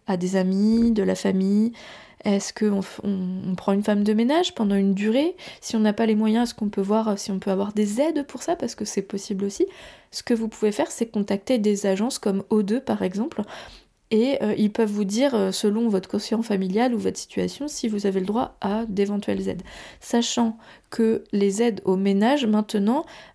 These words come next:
euh, c'est pas un crédit d'impôt que vous avez, c'est un crédit immédiat. Donc par exemple, si ça coûte vingt euros de l'heure, ben, en fait, vous ne dépenserez que dix euros. Euh, si vous avez le droit à ce bénéfice des impôts, il me semble que c'est la majorité des personnes, si ce n'est, euh, pas tout le monde,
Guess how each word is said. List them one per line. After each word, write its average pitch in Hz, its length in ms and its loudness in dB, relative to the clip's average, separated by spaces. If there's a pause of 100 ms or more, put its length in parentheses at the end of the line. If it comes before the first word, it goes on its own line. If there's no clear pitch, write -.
euh, 202 140 0
c'est - 140 -2
pas 302 120 0
un 294 80 -2
crédit 233 300 -2
d'impôt 226 320 2
que 220 40 -4
vous 214 200 0
avez, 233 220 2
c'est - 340 -2
un 196 100 -2
crédit 214 380 -4
immédiat. 233 480 2 (140)
Donc 190 140 -2
par 202 140 -4
exemple, 220 300 0
si 233 160 -6
ça 202 120 0
coûte 196 200 -6
vingt 202 180 2
euros 185 160 -2
de 190 80 -4
l'heure, 269 120 0
ben, 220 100 0
en - 20 0
fait, - 400 -6
vous 196 240 -8
ne 190 220 -2
dépenserez 208 400 -2
que 226 140 -6
dix 202 280 -2
euros. 208 220 -2 (560)
Euh, 190 120 -2
si 202 200 -6
vous 196 140 0
avez 185 160 2
le 190 40 -2
droit 220 300 2
à 190 80 -2
ce - 180 -6
bénéfice 190 540 -2
des 190 160 0
impôts, 185 260 0
il 190 100 2
me 180 100 -2
semble 220 200 -2
que - 100 -12
c'est - 140 -6
la 190 140 -2
majorité 196 500 -2
des 196 120 2
personnes, 220 360 -2
si 233 140 -12
ce - 120 -10
n'est, 202 160 -2
euh, 170 60 -4 (240)
pas - 80 -6
tout 226 160 -10
le 185 60 -6
monde, 214 160 -6